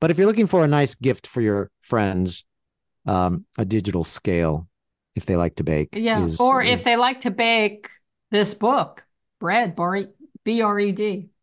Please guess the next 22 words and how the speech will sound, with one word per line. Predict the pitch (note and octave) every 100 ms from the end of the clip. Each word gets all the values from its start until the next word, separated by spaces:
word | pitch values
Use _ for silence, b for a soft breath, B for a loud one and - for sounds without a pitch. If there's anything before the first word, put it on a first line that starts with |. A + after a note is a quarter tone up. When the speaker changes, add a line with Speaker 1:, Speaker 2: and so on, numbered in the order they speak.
| _
Speaker 2:
It's | _
a | - G2+
Speaker 1:
Yeah, |
Speaker 2:
great | F2+ -
book. | - C#3+
Speaker 1:
get | A2 G#2+
'em | G#2+
this | G2+ G#2+
book, | G2+ F2+ -
or | D3 D#3
listen | E3+ F#3+
Speaker 2:
It's | C3+
Speaker 1:
to |
the | A#2+ G#2+
Speaker 2:
stunning. | A2
Speaker 1:
podcast. | - G#2+ F#2 F2 -
Let | C3 C3
'em | B2
know | A2
about | G2 F2+
the | E2
podcast. | F#2 E2 F2